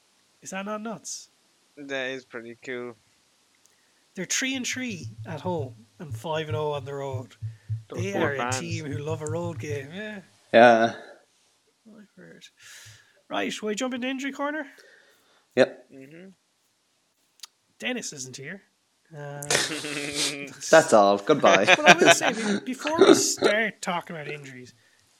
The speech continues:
Speaker 1: it's a bit of a coincidence Dennis isn't here, 'cause we did get a fan caller, um, specifically around Dennis, to be honest. Uh, specifically around a segment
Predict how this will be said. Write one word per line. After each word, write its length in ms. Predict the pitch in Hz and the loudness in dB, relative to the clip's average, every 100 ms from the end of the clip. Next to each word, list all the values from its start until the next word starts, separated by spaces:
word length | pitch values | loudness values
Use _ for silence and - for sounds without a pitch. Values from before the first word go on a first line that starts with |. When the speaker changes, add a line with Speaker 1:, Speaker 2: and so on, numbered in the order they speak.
| _ 403 | _ -12
Speaker 1:
it's 180 | 220 208 | -10 -8
a 40 | 285 | -8
bit 100 | 339 | -8
of 60 | |
a 40 | 339 | -8
coincidence 680 | 311 320 - 269 220 - | -8 -8 -8 -8 -6 -8
Dennis 320 | - 160 127 147 | -8 -10 -10 -12
isn't 180 | 127 | -14
here, 160 | 131 135 | -14 -14
'cause 120 | 139 | -16
we 60 | 175 | -12
did 140 | 247 | -8
get 120 | 247 | -6
a 40 | 226 | -8
fan 720 | - 202 196 202 175 160 156 _ _ - - - _ _ | -8 -4 -2 -2 -6 -12 -20 _ _ -18 -18 -18 _ _
caller, 640 | - 190 180 180 139 123 - _ _ - _ _ - | -6 -4 -2 -4 -6 -12 -18 _ _ -20 _ _ -16
um, 600 | 139 139 143 147 143 - - | -12 -10 -12 -14 -8 -6 -6
specifically 600 | - - - 240 - 349 | -8 -10 -8 -8 -8 -6
around 240 | 240 143 123 | -4 -4 -8
Dennis, 520 | 131 175 165 - - | -10 -10 -12 -16 -18
to 80 | - | -18
be 100 | 160 | -14
honest. 440 | 117 - - 180 - _ _ 104 - - _ | -14 -16 -20 -20 -20 _ _ -20 -20 -20 _
Uh, 200 | 156 143 | -14 -12
specifically 560 | 135 190 - 254 240 208 | -12 -10 -10 -8 -8 -8
around 420 | 190 196 185 165 | -6 -6 -8 -12
a 100 | 170 | -10
segment 680 | - 185 202 170 139 - | -6 -4 -6 -8 -12 -12